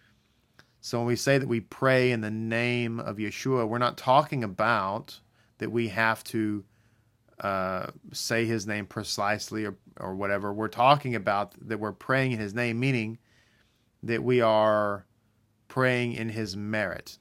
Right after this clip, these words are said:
that we're asking Hashem, we're talk-, we're praying to Hashem, and we're asking Hashem to answer our prayers,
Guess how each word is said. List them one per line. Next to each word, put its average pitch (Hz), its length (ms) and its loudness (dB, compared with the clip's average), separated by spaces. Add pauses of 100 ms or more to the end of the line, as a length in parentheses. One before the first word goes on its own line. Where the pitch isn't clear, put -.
that 110 120 -8
we're 104 120 -6
asking 113 420 -2
Hashem, 107 640 -6 (480)
we're 110 80 -6
talk-, 160 340 10
we're 123 80 0
praying 147 420 8
to 147 200 6
Hashem, 107 560 0 (560)
and 101 100 -10
we're 107 100 2
asking 117 360 6
Hashem 110 400 -2
to 110 380 -2
answer 127 360 0
our 107 140 4
prayers, 101 640 -4